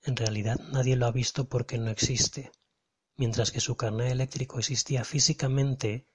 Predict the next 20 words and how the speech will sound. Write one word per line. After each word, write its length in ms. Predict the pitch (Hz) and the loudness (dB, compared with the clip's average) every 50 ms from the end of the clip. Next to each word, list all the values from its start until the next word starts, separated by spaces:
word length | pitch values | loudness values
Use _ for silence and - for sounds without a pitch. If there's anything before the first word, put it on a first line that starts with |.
| _ - _ | _ -20 _
y 100 | - 117 | -8 -6
su 160 | - - 120 | -4 -4 -4
finalidad 600 | - - 135 117 113 107 107 104 104 110 117 117 | -2 -2 -2 0 0 0 0 -2 -2 -2 -2 -2
no 160 | 120 117 117 | -2 -2 -2
era 160 | 113 113 113 | 0 0 0
la 120 | 110 110 104 | 0 0 0
de 100 | 107 110 | -2 -2
recaudar, 640 | - 113 113 - - 117 110 110 117 110 - - _ _ _ _ _ _ _ _ - | -4 -4 -8 -8 -8 -8 -4 -2 -2 -2 -4 -8 _ _ _ _ _ _ _ _ -6
sino 280 | - - 147 123 113 110 | -4 -2 0 0 0 0
ayudar 320 | 107 104 104 104 107 104 | 0 0 0 0 0 2
a 60 | 104 | 2
salvar 380 | - - 120 107 104 107 104 107 | 2 2 0 0 -2 -2 -2 -2
vidas. 480 | 104 101 95 101 101 - - - - _ _ _ _ _ _ _ _ _ _ _ _ _ _ _ _ _ _ _ _ _ _ _ _ _ _ _ _ _ _ _ _ _ _ _ _ _ _ _ _ _ | -4 -4 -4 0 0 0 -2 -2 -10 _ _ _ _ _ _ _ _ _ _ _ _ _ _ _ _ _ _ _ _ _ _ _ _ _ _ _ _ _ _ _ _ _ _ _ _ _ _ _ _ _
Esperemos 540 | - - - - 123 113 127 139 147 143 - | -10 -8 -2 -2 0 2 2 2 2 0 2
que 140 | - 147 | 2 2
llegue 180 | 135 131 131 127 | 4 4 2 0
pronto 340 | - - - 135 123 - 123 | 0 0 -2 -2 0 0 0
la 120 | 117 113 | 0 0
conducción 460 | - 123 120 113 110 - - 123 117 | 0 0 0 0 0 0 -2 -2 0
autónoma 600 | 107 107 104 - 123 117 117 107 101 98 98 - | 0 -2 -2 -2 -2 -2 0 0 -2 -2 -4 -8